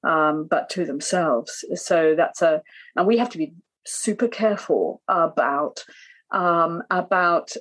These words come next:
when we're, you know, is that lovely Shakespeare quote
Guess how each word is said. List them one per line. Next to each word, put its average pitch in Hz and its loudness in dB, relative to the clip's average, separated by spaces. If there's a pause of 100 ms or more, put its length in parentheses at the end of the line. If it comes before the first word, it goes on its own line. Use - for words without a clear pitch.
when 202 0
we're, 180 0 (360)
you 208 -4
know, 185 0
is 190 -2
that - 0
lovely 190 0
Shakespeare 170 -2
quote - -2